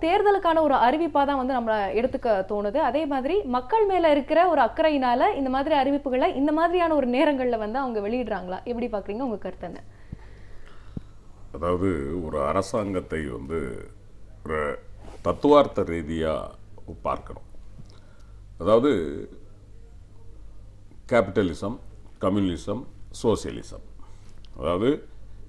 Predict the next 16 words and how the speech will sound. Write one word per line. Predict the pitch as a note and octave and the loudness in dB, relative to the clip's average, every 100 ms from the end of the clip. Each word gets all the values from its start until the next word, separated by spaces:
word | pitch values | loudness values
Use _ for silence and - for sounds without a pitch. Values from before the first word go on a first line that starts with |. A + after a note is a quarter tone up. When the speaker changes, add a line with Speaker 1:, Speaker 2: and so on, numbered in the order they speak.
| - | -4
Speaker 2:
தனி | F#2 G2+ | 0 4
உடைமை, | F#2 D#2+ D2+ B2+ - - - - - - | 4 2 0 -4 -6 -14 -18 -18 -18 -14
பொது | - G2+ F#2+ | -2 2 4
உடைமை, | F2 D#2 F#2+ C#3 - - - - - - | 4 2 -2 -6 -12 -18 -18 -16 -16 -16
சமூக | - - B2+ B2+ B2+ A2+ G2 D#2 - - - - - - | -12 0 4 6 6 8 8 6 0 -14 -16 -16 -14 0
வளர்ச்சி | F#2+ G#2+ - - | 6 6 4 -2
சார்ந்த | G2+ F2+ F2 F2 E2 C2 G1+ - - - - - - - - - - - - - - - - - | 0 2 2 2 2 0 -6 -12 -10 -8 -8 -10 -18 -16 -16 -14 -14 -16 -18 -18 -18 -16 -16 -6
ஒரு | G2 G2+ F#2 | 2 2 4
தத்துவம். | E2 - B1 - - - - - - | 2 0 -6 -10 -14 -10 -10 -8 2
இந்த | B2 | 4
மூன்று | A#2 A#2 D#3+ F#3 D#3 | 6 8 6 6 4
தத்துவத்துக்குள்ள | B2 G2 C#3 A2 G#2 F#2+ F#2 | 4 6 6 4 2 4 4
தான் | B2 | 4
உலக | A#2+ G2+ A#2+ A2+ | 4 6 6 6
அரசியலே | G2 F#2 G2+ E2+ | 6 4 0 0
உட்கார்ந்திருக்கிறது. | E2 C#2 - - A1 - - - | -2 -4 -6 -6 -8 -14 -16 -18